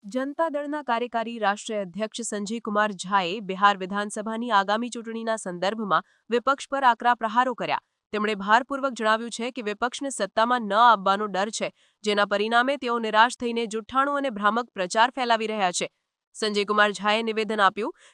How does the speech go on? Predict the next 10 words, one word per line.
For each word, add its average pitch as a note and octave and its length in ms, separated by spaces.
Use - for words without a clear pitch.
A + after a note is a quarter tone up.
કે C#4+ 80
બિહારની C#4+ 480
જનતા C4+ 380
મુખ્યમંત્રી B3 640
નીતિશ B3 380
કુમારના C4 460
સુશાસન B3+ 540
અને C#4 140
વિકાસની A#3+ 520
યાત્રામાં G3+ 460